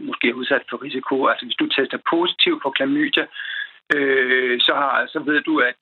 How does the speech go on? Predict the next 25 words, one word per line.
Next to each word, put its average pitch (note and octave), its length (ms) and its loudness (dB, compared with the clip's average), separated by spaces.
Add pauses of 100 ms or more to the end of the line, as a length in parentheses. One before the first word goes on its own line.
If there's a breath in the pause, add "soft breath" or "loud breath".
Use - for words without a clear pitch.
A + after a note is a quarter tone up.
at B2 120 -4 (240)
dem, C#3 140 2
du D#3+ 100 -2
har B2 160 0
haft - 120 -10 (120)
sex C3+ 140 2 (120)
med C3+ 180 2 (100)
i - 100 0
en B2 140 -4
periode, A#2 420 2 (300)
øh, A2+ 420 0 (220)
tidligere, D3 420 2 (460)
kan B2+ 100 2
have B2 120 -2
været B2+ 160 0
udsat B2+ 240 0
for C3+ 140 2
smitte A#2 400 -2
også, A2+ 180 0
og - 60 -12
dem C3 140 0
skal - 140 -4
du B2 100 -6
gå C3 40 2
tilbage A#2+ 360 0